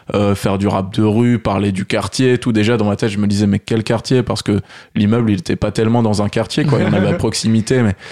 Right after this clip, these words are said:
Speaker 2: Oh, merde.
Speaker 1: et, euh, et en fait, il me disait, il, il pointait son pote et son pote, il était sympa. Il, il lui disait, « C'est bon, laisse-le, ça va, il fait pas exprès et tout. » Et,
Speaker 2: T'as
Speaker 1: euh,
Speaker 2: failli faire un accent. Je, je sens que c'est
Speaker 1: Non, non, non, j'ai fait
Speaker 2: Ah.
Speaker 1: le mec détente.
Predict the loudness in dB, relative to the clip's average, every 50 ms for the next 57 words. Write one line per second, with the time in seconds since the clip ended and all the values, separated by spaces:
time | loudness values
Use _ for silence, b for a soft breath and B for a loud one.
0 | B B -4 -4 -2 -2 0 0 2 2 2 2 0 0 -2 -2 -4 -4 -2 -2
1 | -2 0 0 0 0 0 0 0 2 2 2 2 2 2 2 2 2 2 0 -2
2 | -2 -2 -2 -2 0 0 0 0 0 0 0 0 -2 -2 -2 -2 0 0 0 0
3 | 0 0 -2 0 0 2 0 2 2 0 0 0 -2 -2 0 0 0 2 2 2
4 | 2 2 2 2 0 2 0 0 0 0 0 -2 -2 0 0 0 0 2 2 2
5 | 2 0 -2 -2 -2 -2 0 2 2 2 0 0 -2 -4 -2 -2 -2 -2 -2 -2
6 | -2 -2 -4 -2 -2 -4 -2 0 -2 -2 -2 -4 -6 -8 -4 0 0 2 2 0
7 | 0 -2 -4 -4 B B B B B B B B B B B B 0 0 2 2
8 | 0 0 0 0 0 -2 -2 -2 -2 -2 0 -2 -2 -4 -6 -8 -10 -12 _ _
9 | -6 -4 -4 -2 -2 -4 -2 -2 -2 -2 0 -2 -2 -4 -4 -4 -6 -8 -8 -14
10 | -16 -16 -6 -2 0 0 2 0 0 0 0 0 0 2 2 2 2 2 0 0
11 | 0 -2 -2 0 0 0 0 0 0 0 0 0 0 2 0 0 -2 -4 -8